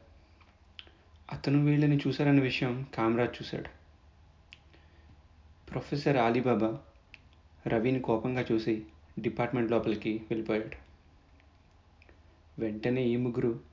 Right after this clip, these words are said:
జూనియర్స్ని వదిలేసి క్లాస్లోకి పరిగెత్తారు. రవి క్లాస్లోకి వెళ్తుండగా అలీబాబా రవిని చూసి, "హలో, వెళ్ళి రవి నా స్టాఫ్ రూమ్ తీసుకురా"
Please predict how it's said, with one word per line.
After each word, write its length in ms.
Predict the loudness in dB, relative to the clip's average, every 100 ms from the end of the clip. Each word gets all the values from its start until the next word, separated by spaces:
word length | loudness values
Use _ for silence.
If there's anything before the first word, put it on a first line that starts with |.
| -20 -12
జూనియర్స్ని 580 | -4 0 2 0 0 0
వదిలేసి 520 | 2 2 2 0 -2 -2 _ _
క్లాస్లోకి 480 | 0 2 2 0 -2
పరిగెత్తారు. 580 | -2 -2 -4 -8 -14 -16 -20 -20 -20 -20 -20 -20 -20 -20 -20 -20 -20 -20 -20 -20 -20 -20 -20 -20 -20 -20 -20 -20 _ -20 _ -20 -10 -4
రవి 220 | 2 2
క్లాస్లోకి 560 | 2 -4 -2 2 4 6
వెళ్తుండగా 600 | 4 4 2 2 -2 -6 -14 -20 -20 -12 -4
అలీబాబా 600 | 0 2 2 2 0 -4 -10 -2
రవిని 300 | 2 2 2 0
చూసి, 320 | 0 0 0 -4 -18 -20 -20 -20 -20 -20 0
"హలో, 320 | 4 6 6 2 -14 -20 -20 -20 -20 _ 0
వెళ్ళి 440 | 4 8 8 6 0 -12 -20 -20 -6
రవి 300 | 2 4 8
నా 180 | 8 6
స్టాఫ్ 360 | 2 4 4 4
రూమ్ 200 | 4 4
తీసుకురా" 440 | 0 2 0 -2